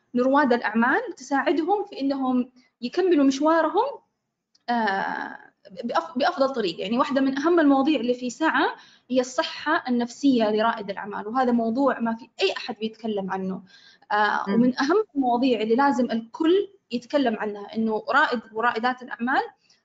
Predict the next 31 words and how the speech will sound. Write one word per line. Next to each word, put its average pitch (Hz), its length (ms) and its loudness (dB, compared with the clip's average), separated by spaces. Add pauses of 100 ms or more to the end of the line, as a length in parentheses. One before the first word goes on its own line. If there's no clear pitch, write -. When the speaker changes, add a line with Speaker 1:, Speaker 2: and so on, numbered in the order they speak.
Speaker 1:
يواجهوا 240 640 2
ثقل 226 500 -4
نفسي 202 560 -6
وعبء 247 340 -2 (120)
نفسي 233 600 -6
و، 196 100 -10
و، 202 240 -6
آه، - 1120 -8 (220)
تقلبات 262 640 2
نفسية 330 800 0 (100)
مرة 254 480 0
كبيرة، 185 460 -10 (460)
آه، 208 140 0
تأثر 277 560 -2
عليهم 196 440 -2
وتأثر 247 500 -2
على 233 160 0
اللي 233 100 0
حوالينهم 226 600 2
من 208 100 -2
عائلة 226 380 -2
وإلى 196 160 -6
آخره. 196 400 -14
فهذا 247 160 -4
من 247 120 -2
أهم 294 200 2
المواضيع 240 360 2
اللي 226 140 0
موجودة 226 360 0
في 208 140 -10
سعى. 175 280 -8